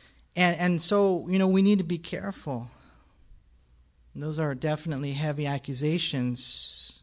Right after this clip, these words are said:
when they say he's not sincere, he's not spiritual, he's indecisive, he's deceptive. I, I think, you guys, we need to give each other a little bit,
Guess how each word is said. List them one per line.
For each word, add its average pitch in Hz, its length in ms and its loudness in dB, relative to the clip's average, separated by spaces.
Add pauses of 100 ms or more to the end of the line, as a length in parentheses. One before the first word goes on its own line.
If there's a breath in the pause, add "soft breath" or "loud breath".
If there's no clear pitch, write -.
(120)
when 135 100 -4
they 131 140 -2
say 147 320 0
he's 139 400 -6
not 135 240 -2
sincere, 127 640 -4
he's 143 280 -6
not 131 220 -2
spiritual, 127 640 -6
he's 139 260 -8
indecisive, 127 800 -6
he's 151 300 -6 (440 loud breath)
deceptive. 131 800 -4 (720 loud breath)
I, 143 220 -2
I 208 40 0
think, 247 280 -4
you 240 80 -4
guys, 220 320 -2
we 196 100 -2
need 220 160 2
to 214 100 -4
give 190 260 -2
each - 200 -4
other 196 280 0
a 180 60 2
little 175 220 2
bit, 180 400 -4